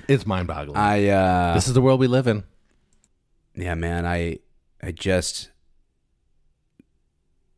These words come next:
Speaker 2: it's, it's, I don't e-, I don't have the words, right? Like, I've been saying lately, like, it's just mind, mind numbing. Like, it's infuriating. It's frustrating to watch this all just happen in real time,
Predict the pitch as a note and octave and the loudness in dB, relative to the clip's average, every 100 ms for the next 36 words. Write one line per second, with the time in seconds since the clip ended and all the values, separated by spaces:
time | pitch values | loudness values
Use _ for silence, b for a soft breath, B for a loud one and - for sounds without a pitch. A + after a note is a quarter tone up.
0 | _ - G2 - - - _ _ _ _ | _ -10 -10 -8 -12 -12 _ _ _ _
1 | _ _ _ _ _ _ _ _ _ _ | _ _ _ _ _ _ _ _ _ _
2 | A2+ A2 - G2+ F#2+ F#2+ A#2 C#3+ C#3 - | -4 -2 -4 -6 -6 -2 0 2 0 0
3 | A#2 B2 A2+ A2+ A2+ G2 F2+ A2 F#2+ F2 | 0 0 -2 -2 -2 -4 0 0 0 0
4 | F#2+ F#2 G2 A#2+ B2 C#3+ - A2+ G#2+ G2+ | -2 -2 0 -2 0 -4 -2 -2 -2 0
5 | F#2+ F2 F2+ E2 E2+ F2 G#2 F2+ F2 E2+ | -2 -2 -4 -6 -6 -8 -8 -8 -4 -2
6 | F#2+ G#2+ G#2 - F#2+ F2+ A2 B2 C#3 E3 | 0 -2 -4 -6 -2 0 0 0 0 -2
7 | G3 A3 - F2+ E2+ F2+ E2+ - - b | -4 -6 -6 -4 -4 -4 -6 -6 -10 b
8 | b b b b b - G2+ E2+ - G#2+ | b b b b b -4 -4 -4 0 4
9 | A#2+ A#2+ B2 B2 A2 F2+ - G2 G#2 - | 4 4 4 2 0 -2 -4 0 0 0
10 | G#2+ G#2 G#2 - F2+ E2+ F2 G#2 - G2 | -2 0 -2 -2 -2 2 0 0 -4 -6
11 | F2 - F#2 F#2+ F#2 E2+ - F#2 F#2 F2 | -6 -2 2 2 2 -4 -4 -4 -4 -6
12 | D#2+ D#2 F2+ E2 - F2+ F2 D#2+ | -6 -2 -2 -2 -6 -6 -4 -6